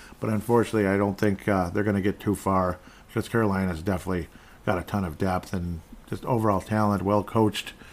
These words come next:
And, um, his, uh, yeah, I don't know. I don't wanna get back into that Quinnipiac thing, but, uh, it's just amazing how many connections there are with all that, with Hartford and, and Ro-, <laughs> it's kind of funny how that,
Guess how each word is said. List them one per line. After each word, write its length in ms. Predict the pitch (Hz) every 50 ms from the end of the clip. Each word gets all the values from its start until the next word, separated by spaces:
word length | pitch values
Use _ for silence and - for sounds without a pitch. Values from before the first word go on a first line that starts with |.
| - - - - - - - - - - - - - - - - - - - - - - - - - - - - - - - -
And, 320 | - 135 117 107 101 104 98
um, 240 | 101 95 92 92 95
his, 280 | 101 104 95 85 92
uh, 200 | 98 90 85 78 76
yeah, 240 | 85 80 76 78 78
I 100 | 78 78
don't 100 | 73 73
know. 80 | 76
I 80 | 78 85
don't 100 | 90 85
wanna 140 | 85 85 85
get 140 | 82 90 85
back 180 | 98 95 95
into 120 | 92 92 87
that 140 | 87 -
Quinnipiac 580 | - - 117 107 95 - - 107 104 95 90 -
thing, 260 | - - 98 90 92
but, 220 | 90 95 92 - -
uh, 120 | 113 98 - - - - - - - - - - - - - - - - - - - - - - - - - - - -
it's 140 | - 123 -
just 180 | - 180 - -
amazing 400 | 104 98 107 117 127 117 107 95
how 120 | 104 104
many 160 | 101 98 92
connections 580 | 87 - 90 87 92 104 101 - 95 85 80 78
there 100 | 87 87
are 120 | 85 82
with 160 | 82 87 80 87
all 180 | 85 82 82
that, 200 | 80 80 78 80
with 120 | 80 76 76
Hartford 680 | - 98 101 98 85 - 101 98 95 90 87 85 82
and, 160 | 78 76 71 - - - - - - - - - -
and 280 | 98 98 92 76 76 76
Ro-, 200 | - 90 95 95 -
<laughs> 60 | - 131 - - - 127 - -
it's 320 | 147 135 - 135 127 -
kind 200 | - - 107 95
of 100 | 80 -
funny 240 | - 95 87 82 78
how 160 | 76 80 80
that, 180 | 76 80 85